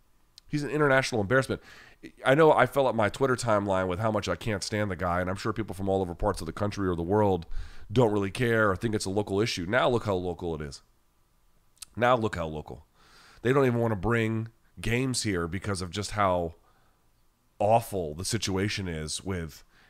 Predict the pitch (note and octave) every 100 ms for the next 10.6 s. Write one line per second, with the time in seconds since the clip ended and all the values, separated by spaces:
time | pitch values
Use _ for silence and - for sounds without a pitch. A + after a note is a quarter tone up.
0 | F#2+ F2+ A2 A2 G2+ G2+ G2 - G2+ G2+
1 | G2 F2 D#2 G2 - E2 D2+ - F#2+ F#2+
2 | F#2+ F2+ F#2 F2+ - - - - - -
3 | _ A2+ A#2+ B2 A#2+ G2 A2 G#2+ A2 G#2+
4 | G2+ E2+ G2+ F2+ F#2+ E2+ - A2 G2+ F#2
5 | E2 F2+ F#2+ G2 F#2+ F#2+ F2 D#2+ D2+ F#2+
6 | F#2+ F2+ E2 F#2 F2+ E2 E2+ _ _ _
7 | _ _ _ E2 E2 F#2+ E2 D2+ - -
8 | - - F#2 F#2+ - A2 F#2 - G#2 F#2
9 | F2+ F2 E2 E2+ E2 _ _ G#2 G#2+ G2
10 | G2+ F#2 E2+ D#2+ C#2+ -